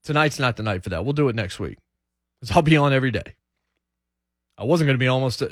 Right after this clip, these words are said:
on almost at all because of tournaments, but, well, don't have to worry about that now. But the question that,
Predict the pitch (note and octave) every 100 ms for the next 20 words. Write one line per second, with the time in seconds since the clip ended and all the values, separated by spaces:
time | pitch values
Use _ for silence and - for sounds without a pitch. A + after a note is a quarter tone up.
0 | D#2+ A2 B2 D3 C#3 A#2+ D3 C3 B2 A#2+
1 | D#3+ A#2+ A#2 A2 A#2+ G2+ - G2+ G2 A#2+
2 | - G#2+ F#2 - A2 G2+ G2 _ - C3+
3 | C3+ C3+ A#2+ B2+ A#2+ F#2 F2 E2+ D2 C2
4 | - _ _ _ _ _ _ _ _ _
5 | _ _ _ _ _ _ _ - B2 D3
6 | D#3 - C#3 A#2 A2 G2+